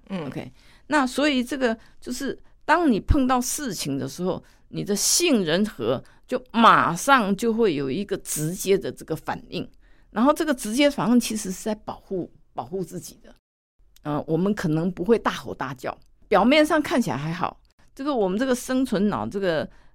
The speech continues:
Speaker 2: 呃，的这种压力的这个反应呢，会去影响到我们的心理健康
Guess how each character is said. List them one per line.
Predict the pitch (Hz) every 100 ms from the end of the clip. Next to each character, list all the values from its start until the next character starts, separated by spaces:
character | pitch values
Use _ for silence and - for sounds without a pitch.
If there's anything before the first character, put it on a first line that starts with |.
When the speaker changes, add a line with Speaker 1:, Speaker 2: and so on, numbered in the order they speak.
| -
Speaker 2:
呃， | 131 143 123
的 | 151 139 107
这 | -
种 | 196 156 -
压 | 240 220
力 | 240 208
的 | 160
这 | 190
个 | 180 165
反 | - 156 - -
应 | 214 190
呢， | 175 156 170 - -
会 | 233
去 | - 226 190 -
影 | - 214
响 | 233 160 127
到 | 190 180 147
我 | 131
们 | 123 123
的 | 143
心 | 135 - 214
理 | 175 -
健 | - 127
康 | -